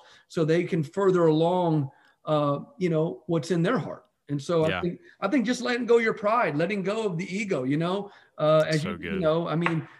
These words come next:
Speaker 1: you know, ego, I always look at ego, and it's, it might be an old way of looking at it, but E G O, when you have ego, you just edge God out, you know, you
Speaker 2: Mm,
Speaker 1: edge God out
Speaker 2: yeah.
Speaker 1: of your life, you know?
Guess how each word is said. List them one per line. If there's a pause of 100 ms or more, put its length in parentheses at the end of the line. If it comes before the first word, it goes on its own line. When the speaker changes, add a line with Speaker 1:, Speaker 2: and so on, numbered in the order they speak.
(200)
Speaker 1:
you
know,
ego,
I
always
look
at
ego,
and
it's,
it
might
be
an
old
way
of
looking
at
it,
but (300)
E
G
O, (280)
when
you
have
ego,
you
just (100)
edge
God
out, (280)
you
know,
you
Speaker 2:
Mm,
Speaker 1:
edge
God
out
Speaker 2:
yeah.
Speaker 1:
of
your
life,
you
know?